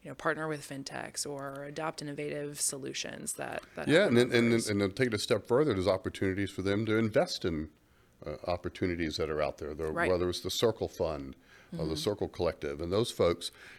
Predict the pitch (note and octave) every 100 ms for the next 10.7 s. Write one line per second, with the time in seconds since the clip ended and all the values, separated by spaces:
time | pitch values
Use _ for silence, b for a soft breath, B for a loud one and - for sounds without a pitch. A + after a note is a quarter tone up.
0 | B F#2 F2+ F2+ - F#2+ E2+ G#2 - A2+
1 | F#2 - A2+ A2 G#2 F#2 - F#2+ F2+ F#2
2 | F#2 A#2 F#2+ F#2 G#2 - _ _ _ _
3 | - - C#3 A2+ A2 - A#2+ E3 E2+ E2+
4 | E2+ G#2+ A#2+ - - G#2 G2 F#2+ F#2+ F#2+
5 | F#2+ F#2 - G#2+ G#2+ E3+ A2 E2 - -
6 | - - D#3+ D#3 C3+ B B - B2 -
7 | C4+ E3+ C3+ F#2 D#2+ F2 F2 D2+ C#2+ -
8 | F3 - E2 E2+ F#2 C#3+ C3+ D#3 - D3+
9 | D#3 E3 D3 E3 D#3+ D#3+ C#3 C#3+ C3+ -
10 | C3 B2+ B2 C#3+ D3+ A2+